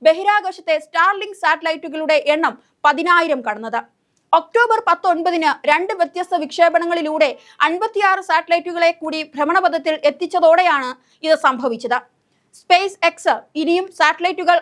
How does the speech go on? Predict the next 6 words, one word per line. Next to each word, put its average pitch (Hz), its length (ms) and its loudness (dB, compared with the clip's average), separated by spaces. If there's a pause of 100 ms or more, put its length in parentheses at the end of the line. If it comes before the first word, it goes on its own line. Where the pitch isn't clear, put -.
അയച്ചുകൊണ്ടേയിരിക്കുമെന്നത് 349 1200 -2 (100)
ഉറപ്പാണ്. 262 500 0 (360)
അവയ്ക്കൊപ്പം 311 560 0 (260)
ചൈനയുടെ 349 600 0
ഉൾപ്പെടെ 330 380 0
വൻ 302 240 -4